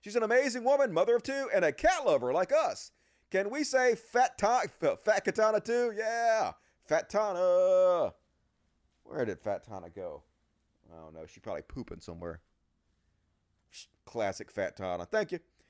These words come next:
And Cubert Lover nineteen seventy-two, "What the hell? Fi-, fighting fact checkers, hiding behind the Constitution, and the conservatives saying that they're on the right side. How draconian." I know, right? They love authoritarianism. They hate democracy.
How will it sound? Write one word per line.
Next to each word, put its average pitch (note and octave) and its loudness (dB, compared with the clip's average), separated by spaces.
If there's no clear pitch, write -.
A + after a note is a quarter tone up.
And A2+ -10
Cubert D4 -4
Lover B3+ 4
nineteen G#3+ -4
seventy-two, A#3+ -2
"What C#4+ 2
the G3 4
hell? C#4+ 4
Fi-, A3 2
fighting A#3 2
fact A3 0
checkers, A#3+ 0
hiding G#3 2
behind G#3 2
the G3 0
Constitution, G#3+ -2
and F#3 -2
the F3+ 0
conservatives G#3+ 0
saying G#3 0
that E3 -2
they're G3 4
on F#3+ 4
the F3+ -2
right F#3+ 4
side. G3+ 2
How F#3+ 4
draconian." G3+ 2
I F#3+ 4
know, G3+ 6
right? F3+ 4
They D3+ 4
love F3 2
authoritarianism. D#3 -2
They A2+ -2
hate C#3+ 0
democracy. C3 -4